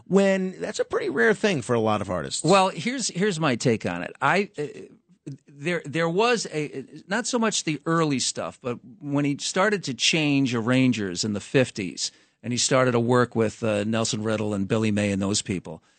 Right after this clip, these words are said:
Speaker 2: he upped the game for everybody.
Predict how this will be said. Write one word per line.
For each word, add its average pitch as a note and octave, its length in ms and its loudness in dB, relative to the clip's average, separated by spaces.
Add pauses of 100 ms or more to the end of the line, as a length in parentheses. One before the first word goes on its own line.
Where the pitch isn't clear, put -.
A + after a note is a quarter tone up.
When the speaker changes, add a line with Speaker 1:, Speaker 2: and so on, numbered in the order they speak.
(260)
Speaker 2:
he E3+ 320 2
upped G3+ 300 2
the D#3+ 80 0
game C3 640 -2 (100)
for B2+ 460 -2
everybody. A#2 760 -2